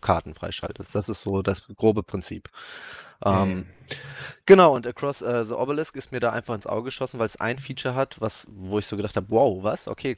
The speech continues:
Speaker 1: cool.“ Und das ist Online-Coop. Das heißt, wenn ich, äh, mit einem Freund dieses Spiel spiele und wir das beide besitzen, dann können wir das zu zweit spielen. Und das hatte ich bei einem Deckbuilder noch nie,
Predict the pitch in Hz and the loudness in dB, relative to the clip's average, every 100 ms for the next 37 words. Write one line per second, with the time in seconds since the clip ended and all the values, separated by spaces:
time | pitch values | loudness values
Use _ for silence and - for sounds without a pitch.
0 | - 135 107 - - 117 107 101 147 117 | -4 -4 -4 -6 -4 -4 -4 -6 -2 -2
1 | 92 - 98 - - - - 143 110 - | -4 -10 -12 -12 -12 -6 -2 0 0 -2
2 | - 110 123 - - 101 104 107 104 120 | -6 -4 -4 -6 -4 0 0 -2 -6 -6
3 | 107 117 120 113 - 135 - 107 101 98 | -6 -4 -4 -6 -4 -4 -4 -4 -2 0
4 | 95 - 95 90 90 92 135 131 - - | 0 -2 -2 -2 -4 -4 -6 -8 -10 -14
5 | - - 110 104 101 - 117 107 - - | -16 -2 2 2 2 0 2 2 0 -2
6 | 98 101 - 95 90 90 101 92 - - | 0 0 -2 -6 -8 -8 -10 -6 -6 -2
7 | 101 98 - - 95 92 98 - 101 95 | -2 -2 -4 -6 -4 -4 -4 0 2 2
8 | 92 104 107 95 | 0 -2 -2 -4